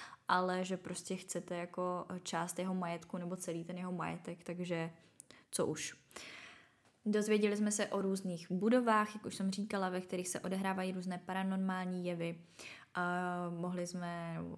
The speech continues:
měli jsme pár, eh, tipů ohledně toho, proč se to mohlo dít, takže, eh, nám průvodkyně vyprávěla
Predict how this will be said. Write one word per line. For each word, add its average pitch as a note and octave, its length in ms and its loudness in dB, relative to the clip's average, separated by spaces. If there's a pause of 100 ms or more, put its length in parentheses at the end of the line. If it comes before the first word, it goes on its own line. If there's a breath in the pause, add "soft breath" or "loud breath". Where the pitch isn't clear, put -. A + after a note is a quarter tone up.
měli F3+ 360 -2
jsme F#3 180 0
pár, F3 360 -2
eh, E3+ 60 -6 (340)
tipů G#3 280 0
ohledně F3+ 280 0
toho, F3 160 -2
proč A#3+ 260 -4
se A#3+ 80 0
to A3+ 120 0
mohlo G#3 280 2
dít, F#3+ 320 -2
takže, F3 260 -4
eh, F3 520 -6
nám F3 460 -4 (220)
průvodkyně F3+ 540 -2
vyprávěla F3 640 -2